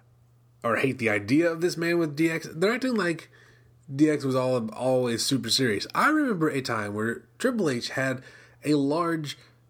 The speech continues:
like, smoked sausage that he was using to, uh, simulate boning Chyna from behind. So Big Dick Johnson is not, not a huge downgrade from that. In fact, it might actually be an upgrade.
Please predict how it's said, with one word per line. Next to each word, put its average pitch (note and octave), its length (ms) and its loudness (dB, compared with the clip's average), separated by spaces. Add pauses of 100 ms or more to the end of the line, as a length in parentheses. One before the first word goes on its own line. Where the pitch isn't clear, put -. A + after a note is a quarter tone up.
(140)
like, - 160 -8
smoked D#3+ 320 2
sausage D3 560 -2
that C3 220 0
he D3+ 140 0
was C#3 300 0 (100)
using D3+ 400 0
to, C3+ 480 0 (460)
uh, A2+ 220 -4
simulate F3 680 2 (420)
boning F3 540 2
Chyna A#2+ 400 -2
from G#2 220 -2
behind. G2 380 -2 (1300)
So D3+ 520 2 (220)
Big A3+ 220 2
Dick G3 140 -2
Johnson D#3+ 360 -2
is B2+ 140 -2
not, D#3+ 460 -2
not D3 180 0
a B2+ 60 0
huge C3+ 360 0
downgrade G#2+ 440 0
from G2 100 -8
that. F#2 140 -4
In F#2+ 60 -10
fact, G3+ 200 0
it F3 60 -8
might A3 140 0
actually D3+ 240 -4
be B2 80 0
an A#2 80 -6
upgrade. F#2+ 420 -8